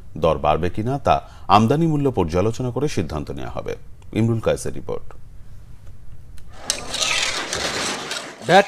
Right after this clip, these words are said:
Speaker 2: প্রত্যাহারের মেয়াদ শেষ হওয়ার পরদিনই ভোজ্য তেলের দাম বাড়ানোর ঘোষণা দিয়েছে মিল মালিকরা। একশো তেষট্টি টাকায় বিক্রি হওয়া সয়াবিনের দাম দশ টাকা বাড়িয়ে নতুন দাম ঠিক করা হয়েছে একশো তিয়াত্তর টাকায়।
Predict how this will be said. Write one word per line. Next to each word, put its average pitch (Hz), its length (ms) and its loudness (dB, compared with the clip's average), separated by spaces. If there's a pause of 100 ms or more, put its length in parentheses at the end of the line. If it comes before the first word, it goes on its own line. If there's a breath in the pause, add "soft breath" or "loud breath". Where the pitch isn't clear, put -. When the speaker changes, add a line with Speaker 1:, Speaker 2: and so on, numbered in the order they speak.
Speaker 2:
প্রত্যাহারের 220 520 6
মেয়াদ 190 300 2
শেষ - 280 -2
হওয়ার 127 200 0
পরদিনই 143 540 2 (120)
ভোজ্য 151 300 6
তেলের 127 300 0
দাম 165 240 4 (100)
বাড়ানোর 160 320 4
ঘোষণা 123 380 -4
দিয়েছে 135 340 0
মিল 139 220 0
মালিকরা। 113 440 -2 (260)
একশো 170 300 4 (100)
তেষট্টি 196 360 0
টাকায় 202 320 4
বিক্রি 147 280 -2
হওয়া 185 160 6
সয়াবিনের 123 500 2
দাম 165 300 2
দশ 143 180 4
টাকা 139 240 -2
বাড়িয়ে 156 320 2 (140)
নতুন 135 280 2
দাম 123 220 0
ঠিক 135 180 -8
করা 123 140 0
হয়েছে 139 360 0 (320)
একশো 147 320 -2
তিয়াত্তর 131 340 -4
টাকায়। 113 340 -4